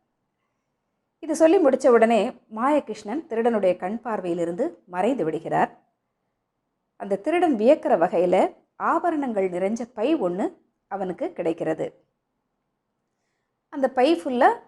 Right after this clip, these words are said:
நகைகள் இருக்கு. அதை எடுத்துக்கொண்டு அவர் பாகவதருடைய வீட்டுக்கு எடுத்து வருகிறார். நடந்த விஷயங்களை எல்லாம் இந்த பாகவதரிடம் அந்த திருடன் எடுத்து சொல்கிறான். பாகவதற்கு முதல்ல நம்பிக்கையா படல.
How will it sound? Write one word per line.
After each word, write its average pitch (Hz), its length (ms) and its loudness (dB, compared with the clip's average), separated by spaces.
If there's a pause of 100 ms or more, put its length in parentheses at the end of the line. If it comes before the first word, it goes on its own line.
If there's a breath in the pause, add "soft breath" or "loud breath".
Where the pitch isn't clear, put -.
(360)
நகைகள் 214 480 4
இருக்கு. 175 440 0
அதை 214 220 2
எடுத்துக்கொண்டு 208 500 0
அவர் 170 420 4
பாகவதருடைய 185 640 0
வீட்டுக்கு 226 640 -6 (140)
எடுத்து 190 300 -6
வருகிறார். 165 480 -2 (600)
நடந்த 339 320 0
விஷயங்களை 208 480 2
எல்லாம் 185 460 2
இந்த 190 180 -6
பாகவதரிடம் 202 1000 0
அந்த 165 300 -14
திருடன் 196 540 -6 (180)
எடுத்து 175 240 -10
சொல்கிறான். 165 440 -12 (1080)
பாகவதற்கு 330 500 2
முதல்ல 240 240 2
நம்பிக்கையா 226 560 2
படல. 170 500 0